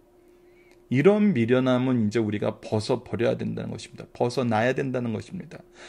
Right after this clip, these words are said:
이스라엘이 기억하지 못한 것은 무엇입니까? 그의 권능의 상과 그의 구원의 날입니다. 그의 권능과 구원을 기억하지 못했어요. 왜 기억하지 못했습니까? 우리가 믿음이 없기 때문이에요. 하나님의 말씀을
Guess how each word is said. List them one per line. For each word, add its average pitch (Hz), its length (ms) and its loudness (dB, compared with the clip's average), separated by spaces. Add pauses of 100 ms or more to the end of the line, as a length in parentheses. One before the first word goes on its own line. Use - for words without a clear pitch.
(140)
이스라엘이 202 580 10
기억하지 175 500 6
못한 131 380 2
것은 135 260 0
무엇입니까? 117 520 0
그의 131 300 8 (320)
권능의 151 560 2
상과 107 580 0
그의 120 320 2
구원의 151 640 2
날입니다. 113 480 -6
그의 143 260 2 (300)
권능과 151 880 2
구원을 120 640 2
기억하지 110 560 -2
못했어요. 104 440 -6 (340)
왜 175 260 12
기억하지 131 480 0
못했습니까? 110 560 -4
우리가 135 460 6 (180)
믿음이 180 520 4
없기 123 360 0
때문이에요. 117 460 4
하나님의 190 500 4
말씀을 147 640 4